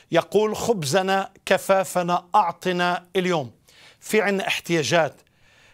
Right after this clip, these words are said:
لبيوتنا، لأولادنا، لأشغالنا، لأعمالنا، لتسديد احتياجاتنا. نصلي من أجل خلاص النفوس،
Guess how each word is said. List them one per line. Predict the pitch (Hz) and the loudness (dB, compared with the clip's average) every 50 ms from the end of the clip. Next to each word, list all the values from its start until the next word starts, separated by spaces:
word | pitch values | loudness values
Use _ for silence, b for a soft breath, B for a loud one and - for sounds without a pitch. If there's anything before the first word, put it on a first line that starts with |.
| b b | b b
لبيوتنا، | 147 165 143 117 147 185 180 175 175 175 170 180 175 175 175 - - _ _ _ _ _ _ _ _ - | 0 0 0 0 0 0 0 0 -2 -2 0 0 0 0 -2 -8 -18 _ _ _ _ _ _ _ _ -4
لأولادنا، | 175 170 170 - 185 170 160 156 160 175 175 170 143 147 165 165 165 165 160 - _ _ _ _ _ _ _ _ - | 0 0 2 2 2 2 2 2 4 4 4 2 2 -2 -2 -2 -2 -2 -4 -10 _ _ _ _ _ _ _ _ -4
لأشغالنا، | 151 175 - 175 - - 143 143 170 175 170 165 165 165 165 165 160 - _ _ _ _ _ _ _ _ - | -2 0 0 0 -2 -2 -2 2 2 2 2 2 0 -2 -2 -2 -4 -8 _ _ _ _ _ _ _ _ -4
لأعمالنا، | 151 160 180 - 190 151 135 143 151 160 165 165 160 156 160 165 165 156 - _ _ _ _ _ _ _ _ - | -4 -2 0 0 0 0 0 0 2 2 2 2 2 0 -2 -2 -4 -4 -8 _ _ _ _ _ _ _ _ -6
لتسديد | - 156 156 - 170 139 110 107 165 185 180 180 - - | -6 -4 -2 -2 -2 -2 -2 -2 -2 -2 -4 -4 -6 -8
احتياجاتنا. | - - - 180 165 160 143 113 165 170 165 165 - - 165 170 165 165 - b b b b b b b b b b b | -8 -6 -4 -2 -2 -2 0 0 2 0 0 0 -4 -2 -2 -2 -2 -2 -6 b b b b b b b b b b b
نصلي | 151 139 - - 196 196 185 180 | -4 0 2 2 2 2 2 -2
من | 180 - | -2 -2
أجل | 185 131 165 160 | -4 -2 -4 -4
خلاص | - - 175 170 170 170 - - | 0 0 2 2 2 0 0 -4
النفوس، | 165 160 151 143 - - 170 165 165 170 - - - - | -4 -4 -6 -6 -4 -2 -2 -2 -2 -4 -4 -6 -10 -12